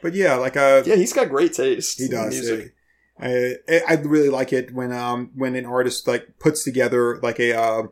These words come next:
Speaker 1: like, the music for, for their movie is, um, like, they, they, they handpicked and, uh, like, I guess you say, like, cultivate the movie, music for the
Speaker 2: Right.
Speaker 1: movie. Like, this
Speaker 2: Right,
Speaker 1: is,
Speaker 2: right.
Speaker 1: this is what I want on this soundtrack.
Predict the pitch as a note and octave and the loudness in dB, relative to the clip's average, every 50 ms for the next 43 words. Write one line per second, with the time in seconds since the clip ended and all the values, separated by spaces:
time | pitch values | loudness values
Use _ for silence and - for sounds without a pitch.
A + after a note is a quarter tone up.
0 | _ _ _ _ _ _ _ _ _ _ _ - C#3 C3+ - D#3 C#3+ C#3+ D3+ D#3+ | _ _ _ _ _ _ _ _ _ _ _ 0 0 2 2 0 0 4 4 4
1 | E3 C#3+ D3+ C#3 - - D3+ D3 C#3+ C#3 C3+ C3+ C3+ C3 B2+ B2 - - C3+ - | 4 4 2 -2 -4 -2 0 2 4 6 6 6 4 2 0 -2 -4 -10 -20 -20
2 | _ - - - D3 C3+ C3 C3 B2+ B2 C3 C#3 C#3+ B2+ B2+ B2 A#2+ G#2 A2+ B2 | _ -20 -6 -2 0 2 4 4 2 2 2 2 2 2 0 -2 -4 -4 -2 0
3 | B2 A#2+ B2 B2 A2+ - B2 A#2 A#2 A2+ A2 A2 A2 A2 G2 - _ _ _ _ | 2 2 2 0 0 0 -2 0 0 0 0 -2 -2 -4 -8 -12 _ _ _ _
4 | _ _ _ _ - C#3 C#3 C#3 D#3 D3+ D3+ D#3 D#3 D3+ D3+ C#3+ C#3 C3+ C3+ C3 | _ _ _ _ 0 0 2 2 2 2 4 4 4 4 6 6 4 4 4 2
5 | C3 B2 - _ _ _ _ _ _ - E3+ E3+ D#3+ D3+ D3+ - D3 C#3+ C#3+ - | -2 -4 -8 _ _ _ _ _ _ 0 2 2 4 2 2 2 0 0 0 0
6 | C3+ B2+ B2 B2 B2+ A#2+ A#2 A#2 B2 B2+ C3 B2 B2 - G2+ F#2+ - _ - A#2+ | -2 0 0 -2 -4 -4 -6 -6 -4 -2 -2 -4 -4 -8 -14 -18 -20 _ -10 -10
7 | A2 - - - A#2 A2+ G#2 - A#2 A2 G#2+ A2 A#2 - - _ _ _ - - | -10 -8 -10 -12 -12 -10 -6 -4 -4 -4 -4 -6 -10 -12 -14 _ _ _ 0 2
8 | E3 E3 E3 C#3+ C3+ C3+ B2+ C3 B2 C3+ C3 B2+ C3 B2 B2 B2 C3+ C3 B2 B2+ | 2 2 2 2 2 2 2 2 2 2 2 2 2 -2 -2 0 0 2 2 0
9 | C3+ B2 A#2 A#2+ A#2+ A2+ A2+ B2 B2 C3 E3 D#3 - C#3 B2+ - G2+ A2 G#2+ A2 | 0 0 0 -2 -2 -4 -4 -2 2 2 4 4 4 2 2 0 -4 -8 -2 0
10 | C3+ E3+ D#3+ G#3 G3+ F3+ F3+ E3+ E3 D3+ D3+ D3+ D3+ D3 C3+ C3+ C#3 C3+ B2+ - | 0 2 2 0 0 0 2 2 2 0 0 -2 -4 -4 -4 -6 -6 -6 -6 -6
11 | - D3 C3 B2+ B2 - C3 B2 A#2 A2+ | -6 -6 -6 -6 -6 -6 -6 -4 -4 -6